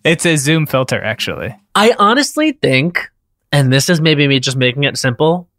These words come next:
Speaker 2: I think that it was just, they had that actor, and they thought, "Wouldn't it be cool to make a casting choice to have him play both?" And it doesn't necessarily mean anything. And I think that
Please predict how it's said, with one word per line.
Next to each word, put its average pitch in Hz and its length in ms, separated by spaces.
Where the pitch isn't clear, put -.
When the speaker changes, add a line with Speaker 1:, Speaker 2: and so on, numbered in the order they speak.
Speaker 2:
I 151 140
think - 320
that 214 240
it 151 160
was 135 160
just, - 440
they 131 140
had 123 200
that 160 160
actor, 131 540
and 139 140
they 135 80
thought, 131 280
"Wouldn't 135 320
it 135 120
be 131 180
cool 123 280
to - 80
make 127 140
a 123 60
casting 123 420
choice 117 300
to - 80
have 113 180
him 117 120
play 120 160
both?" 107 420
And 156 140
it 127 100
doesn't 147 260
necessarily 147 480
mean 131 180
anything. 196 440
And 143 180
I 170 160
think 151 320
that 131 260